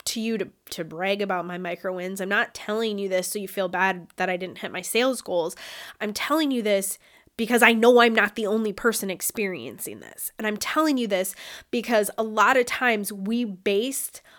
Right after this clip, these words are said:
we base our entire year success or failure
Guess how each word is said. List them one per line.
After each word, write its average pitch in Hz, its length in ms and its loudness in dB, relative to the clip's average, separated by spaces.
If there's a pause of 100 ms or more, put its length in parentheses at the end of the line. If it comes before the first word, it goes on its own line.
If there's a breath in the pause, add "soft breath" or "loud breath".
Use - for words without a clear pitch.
(300 soft breath)
we 226 200 -2
base 220 380 4
our 220 140 4
entire 269 600 4
year 208 760 2
success - 680 4
or 220 160 0
failure 202 760 2